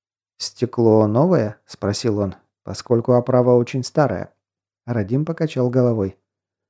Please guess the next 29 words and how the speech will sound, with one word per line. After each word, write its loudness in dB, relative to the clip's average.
«Вы 4
ошиблись. -2
Зеркало 2
лежало 6
рядом 2
с -14
кубышкой, -4
содержимое 2
которой 0
мы 0
с -8
вами 0
изучали 0
последние -4
три -4
часа. -8
Оно -2
провело 4
в 4
земле 6
не 2
меньше -2
сотни -2
лет». 2
«Это -4
невозможно», – 0
покачал 0
головой 2
Фабер. -4